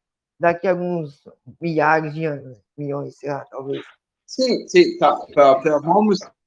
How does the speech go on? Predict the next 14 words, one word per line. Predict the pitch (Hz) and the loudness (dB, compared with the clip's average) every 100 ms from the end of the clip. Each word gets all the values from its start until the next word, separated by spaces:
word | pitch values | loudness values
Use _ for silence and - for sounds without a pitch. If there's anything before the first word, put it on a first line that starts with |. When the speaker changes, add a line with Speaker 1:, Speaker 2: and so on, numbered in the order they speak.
| - _ - | -20 _ -4
Speaker 2:
vamos | 156 208 190 | 2 4 4
em | 196 - | 2 4
partes, | 127 - _ - - - | 2 2 _ -20 -20 -6
tá? | 113 131 - _ - - - _ _ | -4 -4 -10 _ -10 -10 -10 _ _
Depende | 202 208 262 294 | 2 4 6 4
do | |
que | 262 233 | 2 2
você | 233 226 220 | 0 2 2
considera | 208 - 190 190 180 | 2 4 6 8 8
alienígena. | 185 185 156 104 92 | 6 6 4 2 -4
Você | 110 120 143 | -10 -2 -2
con-, | 151 | 0
con-, | 151 143 135 127 - | 2 2 2 -2 4
considera | 165 165 160 147 139 127 110 | 4 4 2 4 6 6 4